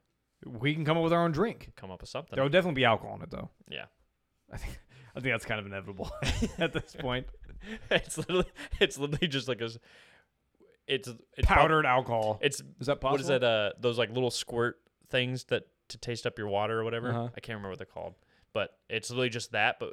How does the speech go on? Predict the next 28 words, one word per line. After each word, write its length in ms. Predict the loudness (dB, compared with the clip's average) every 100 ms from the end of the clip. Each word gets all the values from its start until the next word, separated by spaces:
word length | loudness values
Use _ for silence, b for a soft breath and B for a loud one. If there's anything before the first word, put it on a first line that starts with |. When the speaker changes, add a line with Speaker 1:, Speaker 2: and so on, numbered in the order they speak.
| -8
Speaker 2:
if 160 | -12
we 80 | -10 -6
say 160 | -4
it 80 | -6 -10 -8
for 80 |
alcohol 560 | -4 -4 -4 -6 -4 -6
only. 240 | 0 4 6 4 -6 -8 -10 -12
<laughs> 520 | -2 -2 -2 -10 2
Speaker 1:
That's 260 | 2 4 2
genius. 440 | 6 8 8 4
So 100 | 4
we 140 | 6 4
have 140 | 4
powders 360 | 2 4 4 2
for 140 | 2
what? 240 | 4 2
Why 80 | 2
don't 100 | 0
we 60 | 0
have 80 | -2
a 40 |
powder 380 | -2 -2 -2 0
or 280 | 0 2 0
a, 220 | -2 -6
a 40 |
squirt 320 | -6 -6 -6
thing 240 | -4 -6 -6
for, 240 | -4 -4